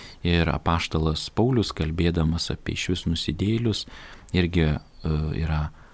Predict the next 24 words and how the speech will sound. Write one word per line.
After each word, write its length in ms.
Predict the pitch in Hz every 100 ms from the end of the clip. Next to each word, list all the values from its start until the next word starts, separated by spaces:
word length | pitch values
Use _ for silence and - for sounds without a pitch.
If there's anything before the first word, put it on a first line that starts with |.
| - - - -
parašęs 520 | - 82 85 - 76 -
pirmajame 560 | 76 82 85 82 80
laiške 360 | 76 76 - 78
Timotiejui, 680 | - 76 76 - 107 117 107
kad 260 | - 85 - - - - - -
nusidėjėlis 840 | 95 - 78 90 101 113 113 - - -
pirmiausiai 760 | - 80 80 82 82 - 80 -
esu 420 | 80 - - 80 76 -
aš. 440 | 90 - - - - - - -
Tai 180 | 85 78 78 76
labai 320 | 78 80 90 82
svarbu 460 | - 78 85 104 -
išgirsti 560 | 104 107 101 - 101
šitą 320 | - - 98
žinią, 300 | 90 92 87 -
kad 220 | - -
mes 320 | 82 90 - - - - - -
turime 500 | 82 82 82 80 80
pradėti 640 | 80 78 85 82 80 82 80 - 85
nuo 300 | 82 85 82
savęs, 640 | - - 85 90 82 76 -
nesmerkti 760 | 85 80 - 92 90 78 - 80
šiuo 200 | - 80
atveju. 400 | - 80 78